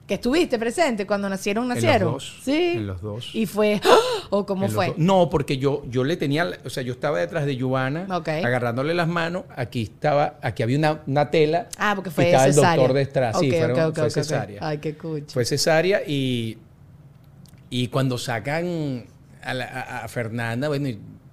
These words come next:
Speaker 2: los nervios que te entran cuando le meten la sonda por la nariz, todo,
Speaker 1: Ay,
Speaker 2: "Está
Speaker 1: sí.
Speaker 2: bien, doctor, que llore". Te-, esa, esa parte sí. Y con la prime-, y con el primero, con Gabriel, me acuerdo que estábamos,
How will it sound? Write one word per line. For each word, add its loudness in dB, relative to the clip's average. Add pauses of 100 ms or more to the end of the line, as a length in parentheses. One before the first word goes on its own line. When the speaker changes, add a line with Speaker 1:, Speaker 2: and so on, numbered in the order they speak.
Speaker 2:
los -6
nervios -4
que -6
te -4
entran -4
cuando -2
le -6
meten -10
la -8
sonda -10
por -8
la -8
nariz, -8
todo, -2
Speaker 1:
Ay, 0
Speaker 2:
"Está -2
Speaker 1:
sí. 0
Speaker 2:
bien, 0
doctor, -6
que -6
llore". -4 (340)
Te-, -6 (380)
esa, -4
esa -8
parte -2
sí. -2 (200)
Y 0
con 2
la 2
prime-, 0
y -6
con -2
el -2
primero, 0
con -4
Gabriel, 2 (560)
me 0
acuerdo 0
que -2
estábamos, 0